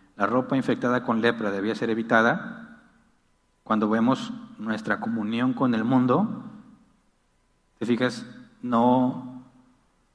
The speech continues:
no nos apartamos del mundo en el sentido de que nos aislamos para vivir solo con los de la iglesia y entre cristianos.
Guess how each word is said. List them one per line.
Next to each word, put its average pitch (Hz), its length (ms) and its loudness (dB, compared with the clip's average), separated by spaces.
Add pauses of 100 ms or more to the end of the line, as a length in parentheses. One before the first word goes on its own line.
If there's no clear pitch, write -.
no 131 160 0
nos 135 220 2
apartamos 127 760 0
del 120 140 -2
mundo 117 320 0
en 117 60 0
el 107 80 -4
sentido 113 400 0
de 120 100 0
que 117 100 -4
nos 101 200 -4
aislamos 104 420 0
para 95 220 -2
vivir 95 300 -4
solo 110 220 -4
con 104 160 -6
los 92 120 -6
de 95 80 -6
la 87 100 -8
iglesia 101 320 -6
y 101 60 -4
entre 92 240 -8
cristianos. 104 600 -4